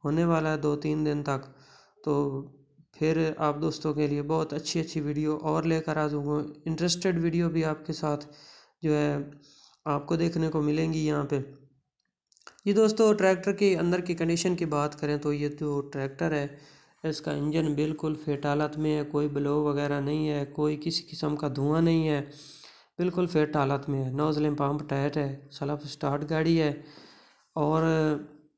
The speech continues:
इसकी डिमांड की बात करें तो मालिक डिमांड इसकी कर रहे हैं जी साढ़े बारह लाख रुपए। लोकेशन जो है इसकी,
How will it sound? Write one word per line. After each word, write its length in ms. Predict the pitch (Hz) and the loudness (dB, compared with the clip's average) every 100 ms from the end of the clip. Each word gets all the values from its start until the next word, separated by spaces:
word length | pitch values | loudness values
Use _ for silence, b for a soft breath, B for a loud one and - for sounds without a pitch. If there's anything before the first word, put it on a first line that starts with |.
| _ _ _ _ _ - 165 | _ _ _ _ _ -2 0
इसकी 240 | - 175 | 2 0
डिमांड 380 | 151 139 143 151 | 0 2 2 0
की 100 | 170 | 0
बात 260 | 151 147 147 | 0 0 0
करें 220 | - 147 | -2 -2
तो 60 | 143 | 0
मालिक 400 | 131 135 151 151 | 0 0 0 -2
डिमांड 380 | 147 143 156 170 | -2 0 2 2
इसकी 280 | 165 - 165 | 0 -2 -4
कर 240 | 156 147 | -2 -2
रहे 120 | 151 151 | 0 0
हैं 140 | 147 | 0
जी 440 | 147 143 143 143 B B B B | -2 -2 -4 -8 B B B B
साढ़े 320 | - 156 156 147 | -4 0 2 2
बारह 260 | 139 151 165 | 0 0 0
लाख 280 | 160 160 | 0 -2
रुपए। 280 | 156 156 151 143 - - - _ - | -4 -2 -2 -2 -8 -20 -20 _ -2
लोकेशन 640 | 160 165 214 214 208 196 180 | 0 4 4 4 2 2 2
जो 120 | 165 | 2
है 200 | 143 147 | 2 0
इसकी, 320 | 147 - 151 | -2 -2 -2